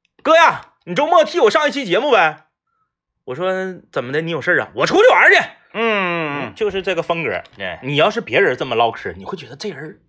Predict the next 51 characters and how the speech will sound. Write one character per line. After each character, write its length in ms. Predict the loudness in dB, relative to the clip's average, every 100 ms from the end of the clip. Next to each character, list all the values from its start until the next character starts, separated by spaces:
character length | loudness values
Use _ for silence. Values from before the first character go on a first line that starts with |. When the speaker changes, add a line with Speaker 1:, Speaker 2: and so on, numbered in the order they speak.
| _
Speaker 1:
怎 160 | -20 -10
么 60 |
回 120 | -8 -8
事 100 | -10
儿 120 | -20 _ -18
啊？ 200 | -12 -12 -12 -8
就 100 | -6
是 80 | -4
人 100 | -2
设 120 | -4
立 120 | -4
住 80 | -12
了。 80 | -18 _ _ _ _
王 160 | 0 4
老 140 | 4
师 460 | 0 -6 -8 -8 _ _ _
只 380 | -8 -8 -10 -16
适 380 | -12 -8 -6 -6
合 420 | -8 -12 -12 -14 _ _ _ _
学 260 | -14 -10
习。 240 | -10 -14 _ _ _
Speaker 2:
嗯。 420 | -16 -16 -14 -16 -18 -8
Speaker 1:
因 120 | -6
为 60 | -4
学 300 | -4 -2 -2
习 180 | -4
的 100 | -6
目 220 | -4 -4 -6
的 120 | -8
是 100 | -12
什 140 | -14
么 60 | -18
呢？ 80 | -12
学 180 | -10
习 100 | -10
的 80 | -10
目 180 | -10 -10
的， 140 | -12 -14
你， 180 | -18 -18
你 180 | -20 -16
别 140 | -12
管 140 | -10 -10
你 60 |
是 120 | -12 -12
搞 180 | -12
科 180 | -12 -10
研 280 | -10 -12 -14
呐， 160 | -12 -12
你 120 | -14
还 180 | -12 -10
是 200 | -10